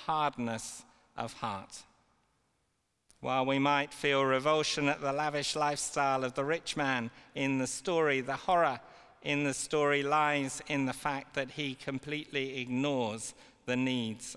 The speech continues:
of his neighbour. The story of the rich man and Lazarus does not call us to condemn wealth per se,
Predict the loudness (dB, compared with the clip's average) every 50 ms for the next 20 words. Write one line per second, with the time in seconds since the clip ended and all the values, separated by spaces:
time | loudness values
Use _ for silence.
0 | -8 -6 -4 -4 -4 -6 -8 -10 -10 -8 -8 -6 -6 -6 -6 -6 -10 -12 -16 -18
1 | -20 _ _ _ _ _ _ _ _ _ _ _ _ _ _ _ _ _ _ _
2 | _ _ _ _ _ _ _ _ _ _ _ _ _ _ _ _ _ _ _ _
3 | _ -8 -8 -6 -8 -6 -2 2 4 6 6 6 6 4 4 4 6 6 6 4
4 | 2 2 2 4 4 2 2 0 0 2 2 2 2 2 2 2 2 2 2 2
5 | 0 0 2 2 2 2 0 -2 -4 -4 -4 -2 2 2 2 2 2 0 -4 -2
6 | 2 2 4 4 4 2 0 -2 -8 -10 -8 -4 -2 -2 0 0 0 2 2 2
7 | 2 2 2 2 2 2 0 -2 -6 -8 -6 -4 -4 -4 -4 -4 -2 -2 0 -2
8 | -4 -6